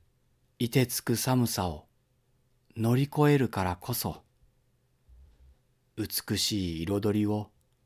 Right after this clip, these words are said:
咲かせるのです。花が咲くことを、漢詩では「笑う」と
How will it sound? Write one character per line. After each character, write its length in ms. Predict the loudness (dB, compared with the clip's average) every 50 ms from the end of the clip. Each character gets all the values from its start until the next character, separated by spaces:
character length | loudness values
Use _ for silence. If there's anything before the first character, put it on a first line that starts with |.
| _ _ _ _ _ _ _ _ _ _ -14
咲 240 | -10 -8 -8 -6
か 140 | -4 -4 -4
せ 120 | -4 -4 -4
る 120 | -4 -4
の 120 | -6 -6
で 120 | -8 -10 -10
す。 240 | -10 -10 -10 -12 _ _ _ _ _ _ _ _ _ _ _ _ _ _ _ _ _ _ _ _ _ _ _ _ _ _ _ _ _ _ -20 _ _ _ _ _ _ _ _ _ _ _ _ _ _ _ _ _ _ _ _ _ _ _ _ _ _ _ _ _ _ _ _ _ _ _ _ _ _ _ _ _ _ _ _ _ _ _ _ _ _ _ _ _ _ _ _
花 340 | -4 0 2 4 4 6 6
が 120 | 4 2
咲 200 | 2 0 -8 -10
く 100 | -12 -12 -6
こ 120 | -6 -6
と 160 | -2 -2 -2
を、 220 | -2 -4 -8 -12 -20 _ _ _ _ _ _ _ _ _ _ _ _ _ _ _ _ _ _ _ _ _ _ _ _ _ _ _ _ -14
漢 280 | -6 -4 -2 -2 0
詩 180 | 0 -2 -2 -4
で 100 | -4 -4
は 300 | -4 -6 -10 -12 -16 -20 _ _ _ _ _ _ _ _ _ _ _ _ _ _ _ _ _ _ _ _ _
「笑 400 | 0 2 4 6 6 6 6 4
う」 200 | 4 0 -2 -4 _ _ _ _ _ _ _ _ _ _ _ -12
と 260 | -12 -12 -12 -14